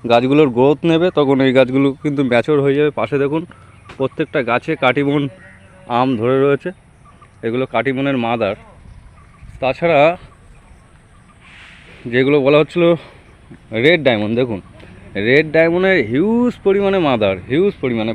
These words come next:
প্রচুর রয়েছে। আর সব প্রত্যেকটা গাছে দেখুন এখানে প্রতিটা গাছে একদম জোর কলম করা হচ্ছে একদম মাদার গাছ থেকে।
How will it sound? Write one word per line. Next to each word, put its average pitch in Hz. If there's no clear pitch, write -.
প্রচুর 214
রয়েছে। 117
আর 117
সব 139
প্রত্যেকটা 160
গাছে 135
দেখুন 131
এখানে 147
প্রতিটা 165
গাছে 127
একদম 131
জোর 120
কলম 131
করা 135
হচ্ছে 139
একদম 131
মাদার 117
গাছ 120
থেকে। 87